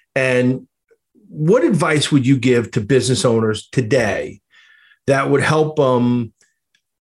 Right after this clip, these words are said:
uncover some of the opportunities that we discussed? I, you know, clearly go in and see the N J S B D C,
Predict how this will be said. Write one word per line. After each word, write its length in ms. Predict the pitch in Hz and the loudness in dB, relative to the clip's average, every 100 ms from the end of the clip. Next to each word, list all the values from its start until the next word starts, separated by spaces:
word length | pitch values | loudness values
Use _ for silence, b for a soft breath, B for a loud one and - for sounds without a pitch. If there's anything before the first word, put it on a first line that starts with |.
| _ _ | _ _
uncover 560 | 156 156 160 - 143 131 | -2 0 0 0 0 0
some 280 | - 151 135 | 0 0 0
of 60 | |
the 120 | 127 123 | 2 0
opportunities 1000 | 120 127 127 123 113 107 110 107 101 | -2 -6 -2 -2 0 -2 -2 -2 -2
that 120 | - 107 | -2 -2
we 180 | 110 | -2
discussed? 580 | 104 95 - 117 - - | -2 -6 -6 -8 -8 -10
I, 60 | - | -4
you 220 | 175 156 | -2 0
know, 340 | 135 120 117 - _ _ - | 0 0 -2 -10 _ _ -12
clearly 720 | - 185 175 127 113 117 - _ _ _ _ _ | 0 2 4 2 2 -2 -8 _ _ _ _ _
go 200 | 147 131 | 2 4
in 100 | 127 | 4
and 100 | 120 | 2
see 200 | 107 127 | 2 2
the 400 | 113 113 107 117 - | 2 2 0 -4 -4
N 180 | 127 117 | -2 2
J 180 | 113 | 2
S 120 | 104 - | 0 -2
B 140 | 107 | -4
D 120 | 104 | -4
C, 380 | 98 - 98 - | -4 -6 -8 -10